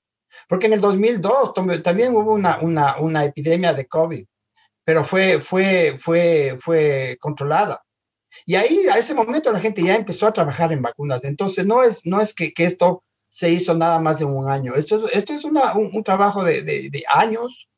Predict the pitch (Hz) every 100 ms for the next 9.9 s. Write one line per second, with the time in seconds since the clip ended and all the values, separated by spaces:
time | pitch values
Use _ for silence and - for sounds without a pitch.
0 | _ _ _ _ 170 175 190 190 196 180
1 | 175 160 147 220 277 240 220 202 185 196
2 | 190 190 185 185 170 170 180 185 - 139
3 | 139 135 - 160 156 139 - _ _ 156
4 | 170 175 170 165 160 151 147 135 131 131
5 | 131 - 143 147 127 - _ _ _ _
6 | - 147 156 190 208 262 311 - 226 190
7 | 180 165 214 254 220 190 185 196 180 175
8 | 185 202 143 135 233 302 302 202 160 185
9 | - 147 143 143 156 202 - - -